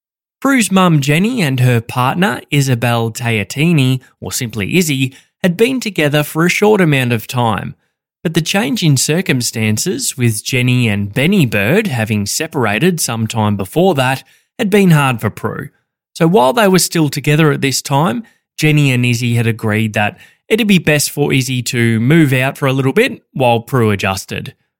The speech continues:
But now Izzy moving out was the least of Jenny Bird's concerns, as Izzy relayed Prue's disappearance, and Jenny, unworried at first, began putting the feelers out to see where her daughter might have gotten to.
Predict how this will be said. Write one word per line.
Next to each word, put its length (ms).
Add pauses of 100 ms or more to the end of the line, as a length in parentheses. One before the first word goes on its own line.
(500)
But 80
now 320
Izzy 280
moving 440
out 200
was 160
the 120
least 460
of 260
Jenny 320
Bird's 340
concerns, 840
as 120
Izzy 300
relayed 560
Prue's 320
disappearance, 920 (200)
and 180
Jenny, 460 (120)
unworried 520
at 120
first, 580 (300)
began 400
putting 300
the 80
feelers 500
out 260
to 100
see 340
where 320
her 220
daughter 360
might 240
have 140
gotten 300
to. 340